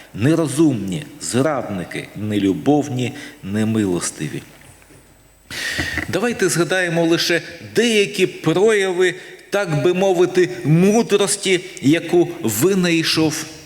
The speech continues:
безбожний світ. Що можуть казати? «Краса врятує світ». Але краса, яку мають на увазі люди,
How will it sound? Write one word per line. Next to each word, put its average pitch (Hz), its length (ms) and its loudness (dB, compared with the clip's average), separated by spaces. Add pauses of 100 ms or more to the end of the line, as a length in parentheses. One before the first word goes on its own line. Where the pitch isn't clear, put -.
(300)
безбожний 113 680 -2
світ. 92 420 -2 (1400)
Що 196 180 -2
можуть 143 300 -2
казати? 104 460 -4 (840)
«Краса 160 1000 0 (460)
врятує 131 1000 2 (360)
світ». - 640 0 (1300)
Але 131 260 2
краса, 139 640 -4 (280)
яку 147 340 2
мають 156 420 2
на 156 140 2
увазі 147 640 0 (100)
люди, 143 600 0